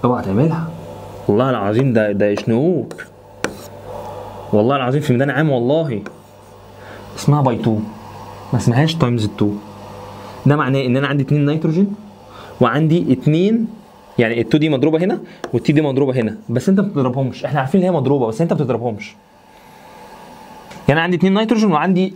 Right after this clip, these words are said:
ايت هيدروجين، عندك اي اعتراض؟ لا. آه، الأو واقفه كده لوحدها. حد زعلان مني في حاجه؟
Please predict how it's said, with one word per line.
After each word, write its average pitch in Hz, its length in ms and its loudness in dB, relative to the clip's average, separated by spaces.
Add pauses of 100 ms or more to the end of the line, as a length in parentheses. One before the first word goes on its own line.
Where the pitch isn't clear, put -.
ايت 220 300 0
هيدروجين، 117 380 0
عندك 139 180 0
اي 151 60 2
اعتراض؟ 160 340 0 (580)
لا. 120 200 2 (1500)
آه، 131 200 2
الأو 131 260 2
واقفه 151 280 0
كده 127 160 0
لوحدها. - 300 -4 (460)
حد 113 140 0
زعلان 120 180 2
مني 123 80 2
في 123 60 -6
حاجه؟ 139 200 0